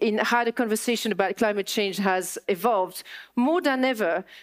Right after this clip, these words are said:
the complexities and the interconnection of the crisis are coming to the fore. This year, for the first time in thirty years, the analysis of the I P C C acknowledged the role of colonialism in exacerbating climate coverage.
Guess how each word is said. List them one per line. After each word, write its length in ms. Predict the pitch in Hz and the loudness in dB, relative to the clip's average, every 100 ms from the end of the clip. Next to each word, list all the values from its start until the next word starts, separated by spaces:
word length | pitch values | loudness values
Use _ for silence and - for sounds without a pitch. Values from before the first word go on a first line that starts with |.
| - | -2
the 100 | 240 | 0
complexities 920 | 302 277 285 311 - 285 269 262 240 | 0 2 0 0 -2 -2 0 0 0
and 120 | 214 | 0
the 160 | 214 - | 0 0
interconnection 880 | 226 294 294 269 226 - 233 208 | 2 0 2 0 0 0 0 2
of 160 | - 202 | 0 0
the 80 | 220 | -2
crisis 640 | - 320 302 269 226 - - | 0 0 0 -2 -2 0 2
are 120 | 190 | 2
coming 280 | - 240 233 | 2 0 -2
to 100 | 214 | -2
the 100 | 196 | -4
fore. 360 | - 202 147 - _ - - - - - _ | 0 2 2 -2 _ -20 -20 -20 -20 -20 _
This 260 | 202 320 320 | 0 0 2
year, 140 | 330 | 0
for 100 | 320 | 2
the 100 | 262 | 0
first 360 | 247 294 294 - | 0 0 0 0
time 260 | 269 269 | 0 0
in 80 | 247 | -2
thirty 500 | 214 - 311 320 320 | -4 0 2 2 -2
years, 600 | 233 226 196 117 170 180 | 0 2 4 2 0 -2
the 200 | - 208 | -2 0
analysis 560 | - 233 269 277 294 247 | 2 2 2 0 0 0
of 100 | 208 | 0
the 160 | 208 220 | 2 2
I 100 | 233 | 2
P 180 | 254 | -2
C 220 | 240 - 214 | -2 -2 -4
C 480 | - 247 214 190 185 - - | -4 -2 0 0 -2 -4 -2
acknowledged 560 | 226 240 285 254 - | 0 2 2 0 0
the 80 | 214 | -4
role 280 | 202 247 233 | 0 2 2
of 140 | 196 | 0
colonialism 680 | - 254 247 233 226 220 214 - | -2 0 2 2 2 2 0 0
in 220 | 214 208 - | 0 0 0
exacerbating 800 | 208 220 220 185 196 190 196 180 | 0 0 0 0 -2 0 -2 -2
climate 400 | 214 185 170 - | -2 -2 -4 -2
coverage. 540 | 190 156 131 - - | -2 0 -2 -4 -10